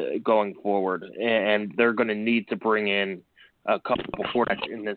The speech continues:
class. And hopefully, uh, there, there's the early signing day coming up. I think it's December nineteenth, twentieth,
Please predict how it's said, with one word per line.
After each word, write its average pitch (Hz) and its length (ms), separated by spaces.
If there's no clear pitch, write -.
class. 104 380
And 95 100
hopefully, 123 680
uh, 101 220
there, 104 240
there's 107 220
the 95 140
early 127 260
signing 120 320
day 120 180
coming 113 220
up. 113 160
I - 140
think 107 120
it's - 80
December 104 300
nineteenth, 107 600
twentieth, 113 340